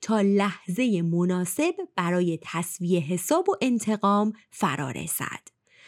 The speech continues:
در این مورد وی این پند سعدی را به گوش می‌گیرد که داستان آن چنین است. او مردم آزاری را حکایت می‌کند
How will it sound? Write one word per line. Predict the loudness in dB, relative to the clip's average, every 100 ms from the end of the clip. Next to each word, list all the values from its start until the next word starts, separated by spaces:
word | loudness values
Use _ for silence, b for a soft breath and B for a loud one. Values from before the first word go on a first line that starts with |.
| b 2
در | 4
این | 4 4
مورد | 4 4 2 B B 0
وی | 4 6 4 2
این | 2 4 4 0
پند | -4 0 0 0
سعدی | -2 -2 0 0 2 2
را | 2
به | 2 0
گوش | 2 4 4 4 0
می‌گیرد | 0 -2 -2 -4 -4
که | -4
داستان | -2 0 0 -2 -6 -2 0 2 0
آن | 0 0 -2 b _
چنین | -6 -2 -2 -4 -6 -6 -8
است. | -8 -8 -8 -14 -20 _ 2
او | 6 6 6
مردم | 6 4 4 4 4 2
آزاری | 0 2 4 4 4 4
را | 2
حکایت | 0 -2 0 0 0 -2 -2
می‌کند | -2 -2 0 0 -2